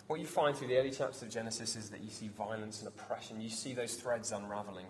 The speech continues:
from creation as sin enters. And then in Genesis eleven, you get to, uh, you get to Babel.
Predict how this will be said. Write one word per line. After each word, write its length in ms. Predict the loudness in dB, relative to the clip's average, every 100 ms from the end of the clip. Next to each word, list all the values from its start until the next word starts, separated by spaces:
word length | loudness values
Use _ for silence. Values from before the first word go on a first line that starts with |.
| -10
from 120 | -12
creation 540 | -10 -8 -8 -8 -8 -6
as 80 |
sin 240 | -4 -4 -4
enters. 580 | -6 -8 -12 -12 -14 -14 -18 -20 -20 -20 -12 2
And 100 | 4
then 120 | 6
in 100 | 6
Genesis 400 | 6 6 6 6
eleven, 540 | 8 10 10 8 0 -2 -6
you 120 | 2
get 300 | 8 8 6 0
to, 460 | 2 2 2 2 -2 -4 -16 -18 -20 -20 -20 -16 -2 4
uh, 100 | 4
you 100 | 4
get 160 | 2 2
to 100 | 0
Babel. 440 | 2 4 2 -2